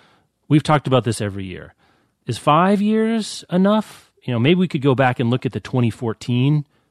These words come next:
version of this. I'm sure we could find it. Is it di-, is it different that's outside sort of what you might get from, um, margin of error, right? Of just, you know, variation that's within the same band. Has progress been made based on this? It feels like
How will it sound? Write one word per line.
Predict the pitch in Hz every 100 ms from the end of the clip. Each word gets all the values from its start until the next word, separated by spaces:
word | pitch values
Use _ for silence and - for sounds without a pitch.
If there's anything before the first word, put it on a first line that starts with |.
| _
version | 127 143 147 160
of | 147
this. | 147 156
I'm | 101
sure | - 127
we |
could | 95 -
find | 120 120
it. | 82 - _ _ _ _ _ _ _ _ _ -
Is | 139 135
it | 156 120 110
di-, | 151 -
is | 165
it | 180 127
different | 147 - 151 127
that's | 123 127
outside | 131 - 127 127 -
sort | 135 117
of | 110 - _ _ _
what | 123 123
you | 123
might | 120 107
get | 127
from, | - 117 104 101
um, | 92 82 87 - _ _ _ _ _ _
margin | 113 120 113 110
of |
error, | 104 101 80 73 _ _ -
right? | 101
Of | 110
just, | 104 117 - _
you | 127
know, | 95 80 - _
variation | 127 123 120 110 107 - 104 98
that's | 101 95 123
within | 104 110
the | 101
same | - 104 95
band. | 104 101 95 - - _ _ _ _ _ _ _ _ _
Has | - 127 139 123
progress | - 135 123 113
been | - 110 104
made | 107 104 98 92
based | 101 98 -
on | 104 101
this? | 110 -
It | -
feels | - 180 185 170
like | 156